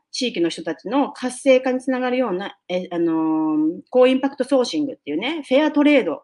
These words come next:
があるんですよね、ドテラは。だから私たちがエッセンシャルオイルを購入するっていうことが、彼らの地域が潤う。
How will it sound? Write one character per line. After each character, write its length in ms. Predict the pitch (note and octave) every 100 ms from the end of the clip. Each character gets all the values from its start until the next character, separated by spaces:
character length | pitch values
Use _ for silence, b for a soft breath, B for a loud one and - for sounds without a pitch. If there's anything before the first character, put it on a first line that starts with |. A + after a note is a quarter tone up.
| _
が 200 | D#3+ -
あ 60 | F#3+
る 100 | E3+
ん 60 |
で 60 | C#3+
す 80 | G3+
よ 40 |
ね、 160 | D#4 - - _ _
ド 100 | F#3+
テ 140 | F3+
ラ 100 | C#3
は。 140 | B2+ - _
だ 120 | -
か 120 | C4+ A3+
ら 80 |
私 260 | G#3+ D4 C4+
た 80 | G#3+
ち 80 | F3
が 80 |
エ 60 | G3+
ッ 40 |
セ 160 | G#3 C#4
ン 60 | B3+
シ 100 | C#4+
ャ 40 |
ル 120 | C#4+
オ 40 | A#3
イ 20 |
ル 100 | E3
を 40 |
購 240 | - D4 D4+
入 200 | D4 C#4+
す 160 | C#4
る 220 | C#4 C#4+ - b b b
っ 20 |
て 160 | - A#3
い 100 | G#3
う 80 | F3+
こ 200 | - C#4
と 240 | F4 E4
が、 360 | D#4 G4 D4 E3 - _ -
彼 320 | D4+ D4+ A#3+
ら 160 | F#3+
の 200 | G#3+ C4+
地 240 | G#3 - F#4 B4+ F#4+
域 240 | - G3+
が 140 | F3 D3
潤 600 | E3 F3 F3 D#3+ D3
う。 100 | C3